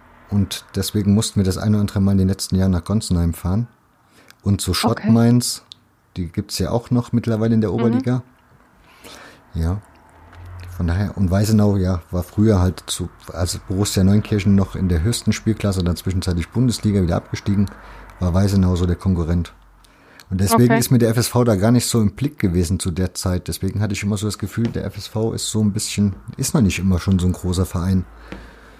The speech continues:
Speaker 1: Da kommt das, glaub ich, bei mir her, so ein bisschen, dieser Blick.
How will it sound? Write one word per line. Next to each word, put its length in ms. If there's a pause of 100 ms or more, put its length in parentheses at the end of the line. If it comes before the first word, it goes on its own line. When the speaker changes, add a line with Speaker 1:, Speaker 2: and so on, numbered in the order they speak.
(800)
Speaker 1:
Da 100
kommt 200
das, 140
glaub 160
ich, 100
bei 100
mir 140
her, 220
so 100
ein 80
bisschen, 380
dieser 240
Blick. 340